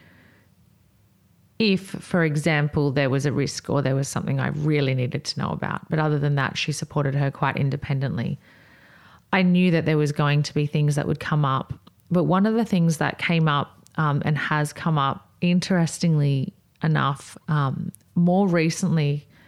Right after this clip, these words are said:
has been quite confronting for me, which has been, um, this feeling of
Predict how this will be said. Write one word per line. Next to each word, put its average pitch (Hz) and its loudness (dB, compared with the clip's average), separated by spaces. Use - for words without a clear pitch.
has 185 -2
been 180 2
quite 175 0
confronting 165 0
for 165 -4
me, 143 0
which 151 -6
has 156 -4
been, 143 -2
um, 139 -2
this 156 -4
feeling 170 0
of 143 -2